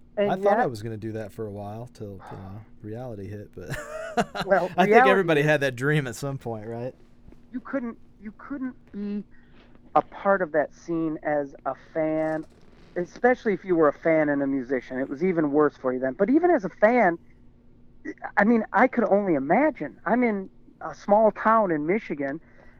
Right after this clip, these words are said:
Speaker 1: and I'm thinking, "Dude, if I were out in California right now, I wouldn't be sitting in,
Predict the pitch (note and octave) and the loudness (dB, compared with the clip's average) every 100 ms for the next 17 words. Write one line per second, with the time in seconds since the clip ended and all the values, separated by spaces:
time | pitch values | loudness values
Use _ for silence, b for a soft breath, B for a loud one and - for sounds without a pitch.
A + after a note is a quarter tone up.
0 | b - G3+ G#3 - F#3+ E3 B2+ D#3+ A#3+ | b 0 0 0 -2 -4 -4 -8 -2 0
1 | D4+ - - _ - - - - F#3+ D4+ | 0 -4 -12 _ -20 -20 -16 -8 -2 0
2 | E4 F3+ F3 D#3+ F3 D#3 - C4+ E4 F#3 | 2 0 0 -4 -4 -4 -6 -6 -4 -4
3 | D#3+ E3+ F#3+ B3 A3 F#3 - G#3+ - G3 | -4 -4 -6 -8 -10 -12 -2 0 2 0
4 | F#3 | -4